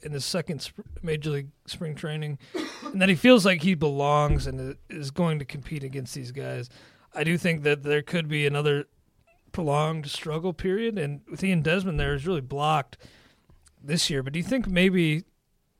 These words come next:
if Desmond struggles by midseason, just because they don't, don't have much of a financial commitment, uh, th-, they can make that switch, or would it take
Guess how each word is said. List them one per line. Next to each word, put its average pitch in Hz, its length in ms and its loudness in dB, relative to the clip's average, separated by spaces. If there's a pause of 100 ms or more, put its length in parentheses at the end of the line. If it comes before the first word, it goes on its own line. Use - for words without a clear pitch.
(320)
if 160 240 -4
Desmond 170 400 2
struggles 156 640 -2 (220)
by 156 160 -2
midseason, 147 760 -2 (260)
just 196 100 -6
because 202 200 2
they 175 80 2
don't, 180 180 2
don't 165 180 0
have 156 140 0
much 156 200 -4
of 143 60 -8
a 120 40 -10
financial 151 480 -6
commitment, 139 560 -8 (400)
uh, 123 160 -10
th-, 143 200 -14
they 151 100 -4
can 143 160 -6
make 147 180 -4
that 180 180 0
switch, 196 240 -2
or 165 60 -4
would 147 140 -4
it 139 100 -14
take - 380 -2